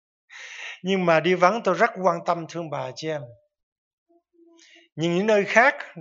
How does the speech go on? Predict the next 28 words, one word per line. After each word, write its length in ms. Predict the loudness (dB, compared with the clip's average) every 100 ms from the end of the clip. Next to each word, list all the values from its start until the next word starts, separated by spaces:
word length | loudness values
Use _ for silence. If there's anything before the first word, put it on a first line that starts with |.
| -2
đã 120 | -2 0
trải 200 | 2 2
qua 200 | 4 2
những 200 | 2 0
giai 140 | 0
đoạn 240 | 2 -2 -2
rất 160 | -4
khó 240 | 2 4 4
khăn, 340 | 4 4 2 -8 -18 _ _ _ _ -6
và 100 | 0
đời 180 | 0
sống 240 | 0 -2 2
tâm 160 | 2
linh 200 | 2 0
của 100 | -2 -2
con 220 | 0 0
cái 120 | 0 -2
của 140 | -4 -6
Chúa 340 | -2 2 4
làm 200 | 4 0 -2
cho 100 | -6
tôi 140 | -4 -4
suy 240 | -2 -4 -4
gẫm 180 | -6
đến 120 | -6 -6
đời 120 | -8 -10
sống 80 | -12
tâm 100 | -14